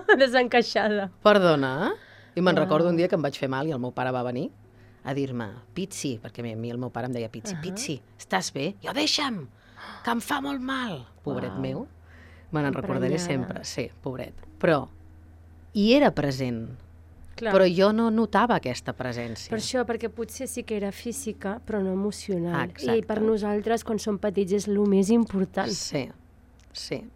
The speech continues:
Speaker 2: totalment, totalment. Llavors, bueno, dintre, no?, d'aquestes relacions familiars que estem parlant, eh, ostres, amb ma mare també, no? He tingut una bellíssima relació
Speaker 1: Mhm.
Speaker 2: amb els seus alts i baixos de toxicitat, de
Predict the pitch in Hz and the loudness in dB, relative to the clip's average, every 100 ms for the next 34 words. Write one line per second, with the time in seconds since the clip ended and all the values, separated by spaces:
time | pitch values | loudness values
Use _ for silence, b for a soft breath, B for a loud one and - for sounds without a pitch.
0 | - 156 143 143 131 123 208 - 143 131 | -12 -8 -4 -4 -4 -10 -14 -14 -12 -10
1 | 160 - - 160 147 151 - - B B | -10 -14 -8 -6 -4 -4 -8 -16 B B
2 | B B B B - 208 208 294 170 156 | B B B B 0 2 4 4 4 4
3 | 156 170 294 190 170 - 170 170 165 165 | 2 0 -2 -4 -2 0 0 2 2 0
4 | - 165 170 170 160 175 170 165 165 160 | 0 2 2 0 -2 -2 -2 0 -2 -6
5 | 170 165 165 170 175 185 202 262 311 185 | -10 -6 -4 -4 -2 -2 -2 -4 -6 -6
6 | 156 135 135 139 175 139 139 139 139 147 | -4 -4 -4 -6 -4 -4 -2 -2 0 2
7 | 160 131 123 120 127 135 151 262 - 135 | 2 0 -4 -6 -6 -6 -4 -4 -4 -6
8 | 135 127 127 135 147 165 156 151 151 - | -6 -4 -4 -4 -6 -4 -2 -2 -4 -2
9 | 208 247 - 233 202 226 247 147 143 - | -2 -2 -2 -6 -4 -4 -2 -2 -2 -2
10 | 156 156 - - 147 151 147 147 170 - | -2 -2 -4 -2 -2 0 0 2 0 0
11 | 185 - 156 135 123 117 147 - 139 - | -2 -2 -2 -2 -2 -6 -10 -8 -6 -6
12 | 139 151 147 151 151 147 143 | -4 -2 -2 -2 -2 0 0